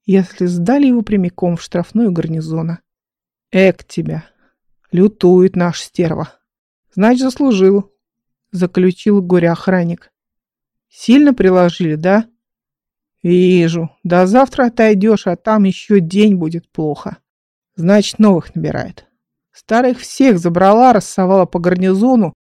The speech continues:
ну а новых, значит, будет пускать по назначению. Так уж и быть.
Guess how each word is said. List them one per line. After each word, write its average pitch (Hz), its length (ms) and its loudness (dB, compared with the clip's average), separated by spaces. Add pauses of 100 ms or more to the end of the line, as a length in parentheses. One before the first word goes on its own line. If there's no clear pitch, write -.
ну 180 120 -2
а 220 140 2
новых, 262 340 4
значит, 247 340 2
будет 226 320 0
пускать 240 480 0
по - 60 -10
назначению. 226 800 -2 (680)
Так 185 280 -8
уж 202 200 -6
и 202 40 2
быть. 170 440 -4